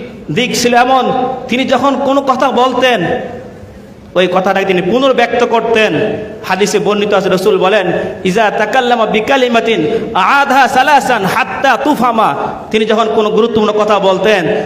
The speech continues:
সেটাকে তিনি বারবার, এমনকি তিনবার বলতেন, যাতে করে ছাত্ররা বুঝতে পারে। আমার প্রিয় ভাইয়েরা, রসুল্লাহর পাঠদান আরেকটি পদ্ধতি ছিল, তিনি মানুষকে উদাহরণ দিয়ে বুঝাতেন। হাদিসে বর্ণিত আছে, তিনি বলেন, "আনা ওয়া কাফিলুল ইয়াতিমি কাহাতাইনি ফিল জান্নাহ",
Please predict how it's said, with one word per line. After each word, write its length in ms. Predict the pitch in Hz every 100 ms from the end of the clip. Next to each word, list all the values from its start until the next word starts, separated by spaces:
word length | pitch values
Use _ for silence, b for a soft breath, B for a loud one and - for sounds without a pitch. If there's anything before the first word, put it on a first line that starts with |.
| -
সেটাকে 320 | - 196 196 202
তিনি 300 | 208 196 165
বারবার, 540 | 175 208 202 202 185
এমনকি 280 | 196 208 202
তিনবার 500 | 202 240 240 262 240
বলতেন, 280 | 233 233 202
যাতে 180 | 214
করে 160 | 214 202
ছাত্ররা 440 | - 196 202 196
বুঝতে 340 | 165 190 202 175
পারে। 380 | 185 185 165 139 - B B B
আমার 300 | 180 208 190
প্রিয় 200 | 214 208
ভাইয়েরা, 400 | 185 220 220 185 - - - -
রসুল্লাহর 500 | 185 190 220 220 202 214
পাঠদান 320 | 214 226 220
আরেকটি 300 | 226 233 233
পদ্ধতি 340 | 226 208 226
ছিল, 340 | - 247 254 190 - - - -
তিনি 240 | 226 233
মানুষকে 560 | 202 226 254 - 226 -
উদাহরণ 460 | 202 233 254 240 185
দিয়ে 200 | 254 233
বুঝাতেন। 540 | 226 220 214 202 - - B B -
হাদিসে 360 | 202 208 208
বর্ণিত 340 | 185 214 214 214
আছে, 240 | 196 208
তিনি 200 | 202 196
বলেন, 360 | 185 208 185 151 135 B B
"আনা 240 | 175 202 196
ওয়া 240 | 185 285
কাফিলুল 420 | 220 214 214 202
ইয়াতিমি 540 | 190 185 214 190 185 180
কাহাতাইনি 800 | 180 185 196 170 214 208 190 175
ফিল 280 | 180 180
জান্নাহ", 560 | 185 196 185 196 175